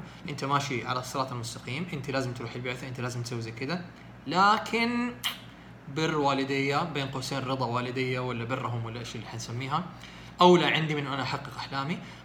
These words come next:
بعدين اللي يصير إنه الح-، الإنسان بعد ما يفادي بالأشياء عشان بر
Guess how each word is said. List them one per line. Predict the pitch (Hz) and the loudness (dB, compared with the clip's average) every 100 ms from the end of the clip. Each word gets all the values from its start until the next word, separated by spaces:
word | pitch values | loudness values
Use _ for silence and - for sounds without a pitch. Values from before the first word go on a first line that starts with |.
| - | -2
بعدين | 147 170 | 2 4
اللي | 160 | 2
يصير | 156 - 214 170 | 2 2 4 4
إنه | 143 | 0
الح-، | 135 - | -4 -6
الإنسان | 180 143 143 180 147 | -6 -4 0 2 2
بعد | 131 180 185 | 4 6 6
ما | 151 147 | 4 2
يفادي | 143 135 180 180 156 | 2 6 8 8 6
بالأشياء | 127 123 - 135 | -2 -2 -2 0
عشان | 110 127 - 156 143 120 - - - | 2 0 4 4 4 0 -8 -14 -4
بر | 135 143 | 0 2